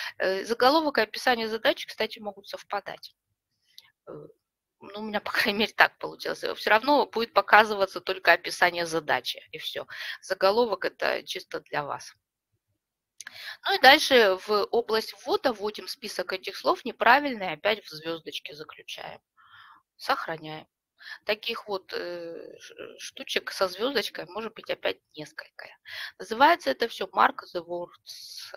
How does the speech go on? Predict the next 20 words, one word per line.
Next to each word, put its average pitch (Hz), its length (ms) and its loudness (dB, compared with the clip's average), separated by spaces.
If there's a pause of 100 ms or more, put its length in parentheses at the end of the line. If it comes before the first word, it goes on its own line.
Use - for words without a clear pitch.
а, - 160 -6
«Отметь - 440 -10
слова». - 440 -12 (2500)
Другой 381 340 4
вариант, 233 340 8
примерно 262 380 2
та 226 220 6
же 226 140 -2
история, 392 460 2
только 226 320 -4
теперь 247 540 4
нам 214 180 2
нужно 220 220 -4
не 226 100 -2
отмечать 247 480 0
слова, 185 360 0
а - 20 0
наоборот 196 460 -2
их - 80 -8
вставлять. - 720 -10